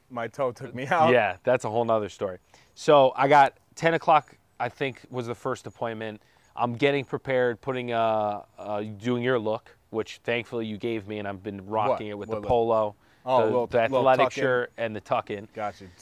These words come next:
Speaker 2: So it's
Speaker 1: Morning in
Speaker 2: like,
Speaker 1: the summer.
Speaker 2: I wanna say it's, like, nine o'clock, and Dana comes down, and she's like, "I'm having pains." And she's like, "I don't know if they're just, like, my stomach's upset or, like,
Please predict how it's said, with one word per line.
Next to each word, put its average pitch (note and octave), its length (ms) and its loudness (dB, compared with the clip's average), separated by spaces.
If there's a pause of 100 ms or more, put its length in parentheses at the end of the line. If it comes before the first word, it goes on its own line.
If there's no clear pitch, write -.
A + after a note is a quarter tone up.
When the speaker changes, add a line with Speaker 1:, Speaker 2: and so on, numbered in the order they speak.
Speaker 2:
So - 260 4
it's B2 160 2
Speaker 1:
Morning C#3 260 6
in A#2 40 -6
Speaker 2:
like, - 60 -16
Speaker 1:
the - 60 -18
summer. G2+ 280 -16 (420)
Speaker 2:
I C3 80 0
wanna E3+ 240 0
say - 160 -2
it's, D3+ 120 -4
like, D3 100 -2
nine B2+ 380 -2
o'clock, B2+ 460 -4 (200)
and A#2+ 140 -8
Dana B2 240 0
comes A2 260 -10
down, G#2 180 -4
and G2 100 -12
she's G#2 220 -14
like, F#2+ 280 -10
"I'm G#2+ 100 -10
having G2+ 400 -6
pains." F2+ 540 -12 (560)
And G2 160 -18
she's - 140 -16
like, A2 100 -6
"I A#2+ 40 -4
don't B2 100 -8
know A2+ 120 -2
if - 140 -8
they're A2+ 120 -6
just, F#2+ 220 -12
like, F#2+ 100 -6
my F#2 100 -18
stomach's C3 380 -8
upset B2+ 460 -4
or, G#2 120 -8
like, F#2 360 -8